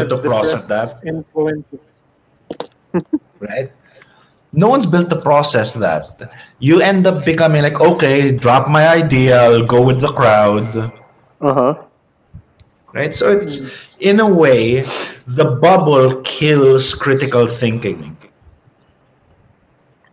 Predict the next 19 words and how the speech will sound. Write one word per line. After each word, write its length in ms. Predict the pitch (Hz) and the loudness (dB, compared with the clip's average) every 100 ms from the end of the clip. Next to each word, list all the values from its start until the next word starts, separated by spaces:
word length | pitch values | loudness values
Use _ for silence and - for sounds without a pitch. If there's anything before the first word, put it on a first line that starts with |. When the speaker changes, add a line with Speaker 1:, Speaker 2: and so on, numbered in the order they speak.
| _ _ _ _ | _ _ _ _
Speaker 3:
Which 300 | 147 170 - | -6 -4 -6
bubble? 320 | 123 110 95 - | -8 -10 -18 -16
Speaker 2:
Mm. 400 | 139 143 135 117 - - _ - - - | -12 -12 -12 -16 -20 -20 _ -20 -20 -6
Speaker 1:
Any. 400 | - 185 208 123 | -4 -2 -2 -4
Speaker 3:
So, 160 | 175 160 - - - _ _ 156 | -4 -4 -4 -14 -20 _ _ -8
Speaker 2:
Yung 320 | 170 170 170 | -6 -4 -4
like, 160 | 170 160 | -4 -4
you, 160 | 170 175 - | -8 -8 -4
Speaker 1:
Right. 240 | - 170 214 320 277 _ 180 | -4 -4 -8 -10 -18 _ -12
Speaker 2:
you, 80 | 160 - - 233 | -12 -12 -18 -8
yeah, 260 | 175 156 139 | -4 -4 0
yeah, 240 | 147 147 | -2 -2
any 160 | 180 156 | -4 -4
bubble. 320 | 147 139 - - _ _ _ _ _ _ _ - 262 - 226 311 190 - _ | -4 -6 -10 -20 _ _ _ _ _ _ _ -14 -14 -14 -16 -16 -20 -20 _
Like, 240 | 190 165 170 | -6 -4 -2
whatever 320 | 175 180 175 | -2 0 0
bubble 300 | 165 156 160 | 0 0 0
you're 320 | 156 151 | 2 0
in. 20 | 135 | 0